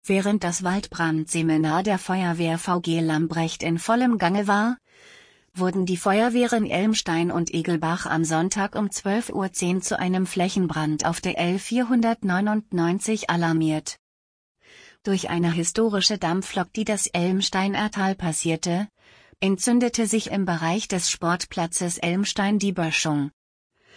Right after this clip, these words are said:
Die Feuerwehr löschte die Fläche ab und konnte somit ein weiteres Ausbreiten verhindern. Bei der aktuellen Waldbrandstufe drei genügen auf trockenem Gras nur wenige Funken,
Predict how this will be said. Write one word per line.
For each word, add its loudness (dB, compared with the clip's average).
Die 0
Feuerwehr 2
löschte 0
die 2
Fläche -2
ab -2
und -4
konnte 0
somit 0
ein 0
weiteres 2
Ausbreiten -2
verhindern. 0
Bei 2
der 2
aktuellen 2
Waldbrandstufe 0
drei -2
genügen 2
auf -2
trockenem 2
Gras -2
nur 2
wenige 4
Funken, -2